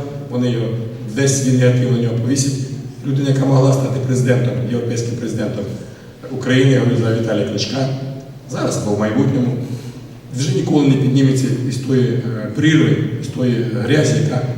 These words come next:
може на нього вилитись на протязі цих півтора року. Ви знаєте, ми обираємо Київраду лише на півтора роки. Чи є ще запитання? Тоді ми вас дякуємо за увагу.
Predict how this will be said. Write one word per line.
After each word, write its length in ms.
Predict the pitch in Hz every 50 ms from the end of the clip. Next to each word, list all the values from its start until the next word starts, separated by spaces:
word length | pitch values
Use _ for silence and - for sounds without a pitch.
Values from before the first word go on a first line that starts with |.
| - 120
може 300 | 120 131 135 135 135 131 - - - - - - 127
на 60 | 127
нього 220 | 123 123 120 120 123
вилитись 440 | 123 135 135 131 131 127 135 - - - - - -
на 40 | 120
протязі 420 | - 247 240 - 120 120 - - - -
цих 120 | 123 104
півтора 320 | - - - - 117 107 107
року. 140 | 107 104 104
Ви 60 | 107 101
знаєте, 240 | 113 107 110 113
ми 60 | 110 110
обираємо 340 | 104 120 131 139 143 -
Київраду 380 | 143 - 127 127 127 123 127 - - - - - -
лише 180 | 104 104 -
на 60 | - 104
півтора 360 | - - 104 - 110 104 104
роки. 200 | 98 98 98 95 92 95 - - - - - - - - - - - - - - - - - - -
Чи 120 | - 139
є 160 | 135 139 135 135
ще 220 | - - 113 101
запитання? 420 | - - - - - - - - - - - - - - - - - - - - - - - - - - - - - - - - - - - - - - - 262 262 262 262 262 262 254 - - - - - - - - - - - - - - - -
Тоді 140 | - 135 139
ми 120 | 147 147 143
вас 200 | 143 139 - -
дякуємо 360 | 147 131 - 131 123 117 113
за 100 | 120 123
увагу. 440 | 120 117 123 120 110 113 113 -